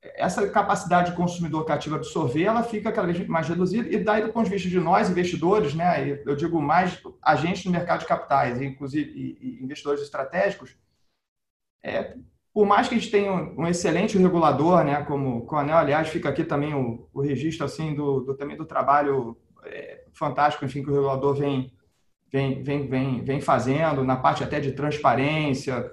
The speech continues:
pra nós, assim, do mercado, é mu-, é muito importante. Toda terça-feira a gente tem uma aula, é, com a diretoria da aneel sobre, sobre regulação. Toda, isso são, são avanços, né,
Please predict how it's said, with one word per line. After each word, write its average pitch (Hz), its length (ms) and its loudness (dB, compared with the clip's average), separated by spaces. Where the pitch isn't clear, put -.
pra 139 160 0
nós, 151 220 2
assim, 143 200 -4
do 143 80 -2
mercado, 135 600 -2
é - 60 -6
mu-, 131 220 0
é 139 40 -4
muito 165 300 2
importante. 147 400 -2
Toda 170 200 2
terça-feira 160 580 0
a - 20 0
gente 151 160 -4
tem 151 120 -2
uma 147 140 4
aula, 139 500 6
é, 120 680 0
com 147 80 0
a 143 40 4
diretoria 147 520 0
da 139 100 4
aneel 143 240 2
sobre, 131 420 -2
sobre 139 300 -2
regulação. 139 560 2
Toda, 143 220 0
isso 208 320 -2
são, 202 260 4
são 180 160 2
avanços, 160 560 2
né, 170 340 -2